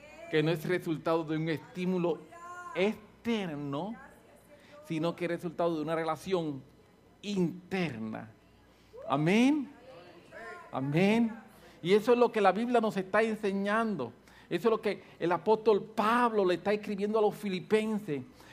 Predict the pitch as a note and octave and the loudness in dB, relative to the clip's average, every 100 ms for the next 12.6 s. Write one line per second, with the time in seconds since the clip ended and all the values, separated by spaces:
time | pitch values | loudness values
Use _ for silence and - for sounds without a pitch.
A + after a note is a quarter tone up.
0 | - F#3+ A#3+ A#3+ G#3+ A3 A#3 A#3 G#3+ G#3+ | 0 4 4 4 -2 -2 0 0 0 -6
1 | G#3 A3+ A#3+ A#3 G#3 G3 G3+ F#3+ G#3 F#3+ | -2 0 2 0 0 0 -2 -2 2 2
2 | F#3 G#3 C4 C#4+ C4 C#4+ B3 G3+ G3+ F#3+ | 2 0 2 0 0 0 0 0 -2 0
3 | F#3 A3 A#3 A3 A3 A3+ A3+ G#3 F3 F3+ | 0 2 2 0 2 0 2 0 0 0
4 | G3+ A#3 A#3+ F3 D#3 B3+ C4 - F#3+ F#3 | 0 2 4 2 0 -8 -6 6 6 8
5 | G3 A#3 A#3+ - - - C4+ C4 A3+ F#3+ | 4 4 2 -4 -8 -4 0 2 4 2
6 | - - E3+ F#3 A#3+ B3 B3+ B3 A#3+ G#3+ | 0 -6 -2 2 4 4 4 6 6 6
7 | G#3 B3 C4 B3 A#3 G#3 G#3 G3+ G3 F#3+ | 4 6 6 6 4 0 0 -2 -2 0
8 | F#3+ G3+ B3 A#3+ G3+ - A3+ C4 B3 A#3 | 0 2 4 6 4 6 6 4 2 -2
9 | C3 - - - D3+ E3 D#3 F#3+ D#3+ D#3 | -2 -10 -12 -2 2 2 0 -2 -4 -6
10 | D3+ F3+ F#3+ E3+ D#3 - - - - - | 0 2 2 0 -4 -16 -20 -20 -20 -20
11 | - _ C#3+ C#3+ C3+ C3+ F#3 D#3+ D3+ D#3 | -20 _ -4 -2 0 0 -2 -2 -2 0
12 | C#3+ C3+ F3 E3+ D#3+ A#2+ | 0 -2 -6 -4 -4 -6